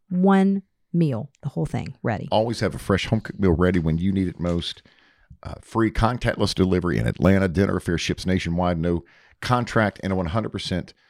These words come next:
Speaker 2: uh, guarantee. New promo code, very generous offer from Dinner Affair. Thirty dollars off your first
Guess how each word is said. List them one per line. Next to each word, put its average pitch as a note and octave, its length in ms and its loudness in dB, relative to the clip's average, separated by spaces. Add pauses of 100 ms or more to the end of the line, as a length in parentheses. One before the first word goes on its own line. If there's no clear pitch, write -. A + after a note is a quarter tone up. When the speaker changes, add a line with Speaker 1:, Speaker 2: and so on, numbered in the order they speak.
(420)
Speaker 2:
uh, C2 240 -4
guarantee. D2+ 720 -4 (420)
New A2+ 240 4
promo G#2+ 360 -2
code, G#1+ 280 0
very G2+ 200 2
generous G#2+ 340 0
offer F#2+ 260 2
from C#2 140 -10
Dinner F2+ 280 0
Affair. A1 240 -2
Thirty G#2 300 0
dollars A2 360 0 (100)
off F#2+ 260 -2
your E2+ 120 -4
first - 480 -4